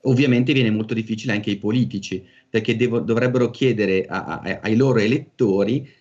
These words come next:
di intraprendere delle azioni oggi affinché non succeda qualcosa in futuro. È molto difficile, però è la grande di-, sfida di oggi, dei cambiamenti climatici, capire che delle azioni oggi,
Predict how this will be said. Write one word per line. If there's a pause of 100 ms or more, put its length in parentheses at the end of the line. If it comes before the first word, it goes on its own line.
di
intraprendere
delle
azioni
oggi
affinché
non
succeda
qualcosa
in
futuro. (220)
È
molto
difficile, (180)
però
è
la
grande
di-, (240)
sfida
di
oggi,
dei
cambiamenti
climatici,
capire (340)
che
delle
azioni
oggi,